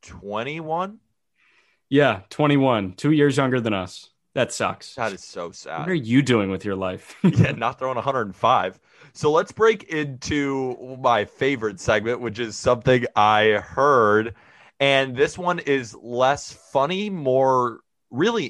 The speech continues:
Speaker 1: interesting, 'cause I never heard about it at all before. Ikaria, which is a tiny island off the Aegean Sea, which is near Greece, is known as a blue zone,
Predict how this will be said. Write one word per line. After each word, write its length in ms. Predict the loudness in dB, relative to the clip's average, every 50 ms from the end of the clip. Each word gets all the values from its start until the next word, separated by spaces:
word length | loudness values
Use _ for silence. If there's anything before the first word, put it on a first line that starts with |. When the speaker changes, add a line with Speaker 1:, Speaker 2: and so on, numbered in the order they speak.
| -8 -10
Speaker 1:
interesting, 420 | -10 -8 -8 -10 -8 -8 -8 -8
'cause 100 | -2 0
I 120 | 2 2 2
never 260 | 2 0 0 -2 -2
heard 220 | -2 -2 -4 -2
about 220 | 0 2 0 0 0
it 120 | -2 -6
at 80 | -2 0
all 140 | 0 0 0
before. 400 | -4 -10 -10 -10 -10 -10 -12 _ _ _ _ _ -20 _ _ _ _ _ _ _ _ _ _ _ _ _ _ _ -6
Ikaria, 640 | -6 0 0 2 4 6 4 4 4 2 -2 -4 -10 -20 -20 _ _ _ _ _ _ _ _ _ _ _ _ _ _ _ _ _ _ _ _ _ -4
which 200 | -4 -4 -2 -2
is 120 | -4 -4
a 60 | -4 -6
tiny 580 | -4 -6 -6 -4 -2 -4 -2 -4 -6 -6 -8 _ -2
island 400 | 0 0 0 0 -2 -4 -4 -4 0
off 180 | 0 0 0 0
the 160 | -4 -6 -2 -2
Aegean 540 | -4 -6 -4 -6 -6 -4 -4 -4 -6 -8
Sea, 360 | -12 -14 -12 -8 -6 -4 -4 -4
which 200 | -4 -6 -6 -6
is 140 | -10 -8
near 180 | -4 -4 -4 -4
Greece, 640 | -4 -4 -4 -4 -4 -6 -8 -12 -18 -18 -20 -20 _ _ _ _ _ _ _ _ _ _ _ _
is 160 | -8 -6 -6 0
known 280 | 0 2 2 2 0
as 120 | -2 0 0
a 60 | -2
blue 360 | -2 0 0 2 2 0 0
zone, 480 | -2 -2 -2 -4 -4 -6 -12 -20 -20